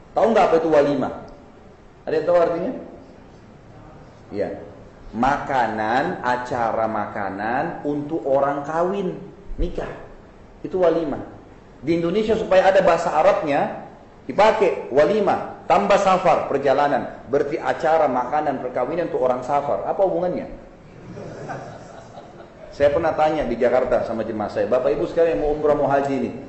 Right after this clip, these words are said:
ngapain buat walima safar?" Coba jawab apa adanya. "Untuk didoain, Ustaz." Baik, kalau untuk didoain, Bapak Ibu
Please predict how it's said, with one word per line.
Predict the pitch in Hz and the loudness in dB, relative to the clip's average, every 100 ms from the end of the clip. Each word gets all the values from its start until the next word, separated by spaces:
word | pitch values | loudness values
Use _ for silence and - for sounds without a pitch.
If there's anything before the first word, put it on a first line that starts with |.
| - - - | -16 -18 -2
ngapain | 143 170 196 208 202 180 | 2 4 4 4 4 4
buat | 170 170 | 4 4
walima | 160 151 147 143 | 4 4 4 2
safar?" | 147 139 123 113 - - - - - - - - - - - - - - - | 2 2 2 0 -2 -8 -14 -20 -20 -20 -20 -20 -20 -20 -20 -20 -20 -6 0
Coba | 202 185 | 4 6
jawab | 185 196 - | 8 8 6
apa | - 180 170 | 4 4 6
adanya. | 180 180 123 87 - - - - - - - - | 4 4 2 -4 -12 -18 -20 -20 -20 -20 -20 -6
"Untuk | 143 165 185 | -2 0 0
didoain, | 190 180 185 202 208 | 4 6 8 6 4
Ustaz." | 208 - 165 - - - - - - - - - - - | 0 2 2 2 -4 -10 -16 -20 -20 -20 -20 -20 -20 -2
Baik, | 120 143 - - - - - - - - | 2 2 0 -6 -14 -20 -20 -20 -20 -2
kalau | 123 226 - | 2 4 4
untuk | 190 | 2
didoain, | 165 147 139 117 107 101 110 - - | 2 4 6 6 2 -4 -8 -14 -4
Bapak | 110 123 135 | 0 2 2
Ibu | 156 | 0